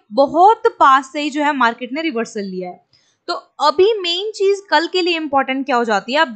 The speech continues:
डेटा में अगर आप देखोगे तो एटीन थाउजेंड इंपॉर्टेंट हो गया, यानी एटीन थाउजेंड जो है उसमें कॉल राइटिंग्स, कॉल राइटर्स बहुत ज्यादा है। तो मेन चीज क्या हो गई, जहां से आज मार्केट घूमी यानी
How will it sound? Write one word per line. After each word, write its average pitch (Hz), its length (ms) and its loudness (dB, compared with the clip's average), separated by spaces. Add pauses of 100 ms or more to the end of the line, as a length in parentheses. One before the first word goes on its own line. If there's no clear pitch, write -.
डेटा 254 280 2
में 370 120 -6
अगर 349 160 0
आप 330 160 4
देखोगे 311 300 -4
तो 370 100 -6 (100)
एटीन 311 320 -10
थाउजेंड 330 300 -2
इंपॉर्टेंट 311 480 -2
हो 269 100 2
गया, 262 280 -6
यानी 262 160 -4 (140)
एटीन 302 300 -8
थाउजेंड 302 420 -2
जो 320 80 -4
है 320 80 4
उसमें 302 240 -4
कॉल 208 200 0
राइटिंग्स, 240 400 -4 (120)
कॉल 262 160 2
राइटर्स 269 420 -6
बहुत 254 220 -2
ज्यादा 247 240 0
है। 240 180 -4 (520)
तो 381 100 0
मेन 359 320 -4
चीज 381 260 -2
क्या 330 120 4
हो 285 80 4
गई, 349 160 -2
जहां 269 460 2
से 392 140 0
आज 392 220 4
मार्केट 277 400 0
घूमी 233 400 -2 (400)
यानी 294 220 -2